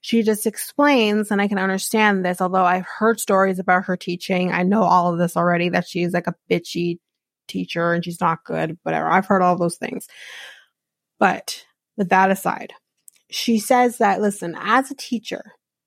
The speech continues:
and as a helicopter mom, bless her son's heart, um, she says it's different,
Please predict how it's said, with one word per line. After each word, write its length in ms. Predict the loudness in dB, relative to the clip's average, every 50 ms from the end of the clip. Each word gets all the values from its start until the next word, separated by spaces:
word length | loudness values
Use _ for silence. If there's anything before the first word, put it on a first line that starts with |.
| _ _ _ _ _
and 80 | 0 2
as 140 | 2 4 4
a 80 | 2
helicopter 760 | 0 2 2 4 4 4 2 -2 -4 -6 -6 -6 -4 -2 -2 -2
mom, 420 | -2 -2 -6 -8 -10 -12 -14 -14 -12
bless 480 | -8 -4 -4 -4 -4 -6 -10 -16 -20 -20 _ _ _ _ _ _ _ _ _ -12
her 80 | -12
son's 320 | -10 -10 -8 -8 -8 -8 -10
heart, 320 | -10 -8 -8 -8 -8 -10 _ _ _ -20 -20 _ _ _ _ _ _ _ _ _ _ _ _ _ _ _ _ _ 2
um, 520 | 2 4 4 2 2 0 -2 -4 -4 -8 _ _ _ _ _ _ _ _ _ _ _ _ _ _ _ _ _ _ _ _ _ _ _ -20 -14 _ -2
she 100 | 0 2
says 200 | 4 4 2 2
it's 200 | 0 -2 -6 -12
different, 760 | -4 0 0 0 0 0 0 0 2 2 0 -2 -4 -6